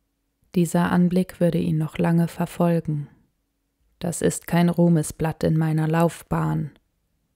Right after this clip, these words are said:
hörte Dominic den ersten Offizier murmeln, während sie die Triss verließen und ihnen die Piraten entgegenkamen, die gerade noch die Crew der Zora bewacht hatten.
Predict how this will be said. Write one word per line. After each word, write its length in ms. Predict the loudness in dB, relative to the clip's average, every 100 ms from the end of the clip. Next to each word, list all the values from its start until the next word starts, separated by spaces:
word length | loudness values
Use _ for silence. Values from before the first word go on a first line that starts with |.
| _
hörte 340 | _ -12 -8 -6
Dominic 420 | -2 -2 -2 -4
den 160 | -4 -4
ersten 400 | -4 -6 -4 -4
Offizier 520 | -4 -8 -4 -2 0
murmeln, 560 | 2 2 2 2 0
während 260 | -2 -4 -4
sie 100 | -2
die 160 | -4 -4
Triss 280 | -2 -2
verließen 580 | -2 -4 -2 -2 0 0
und 220 | 0 -4
ihnen 260 | 0 0 0
die 80 | -4
Piraten 560 | -6 -2 -2 -2 -2
entgegenkamen, 960 | -2 -2 -2 -2 0 -2 -2 0 0 0 -4 -16 _ _ -14
die 80 | -6
gerade 320 | 0 2 2
noch 160 | 0
die 140 | -2 -8
Crew 260 | -4 -2
der 160 | -2 -2
Zora 400 | 0 0 0 -4
bewacht 520 | -6 -4 -6 -6 -8
hatten. 380 | -8 -4 -6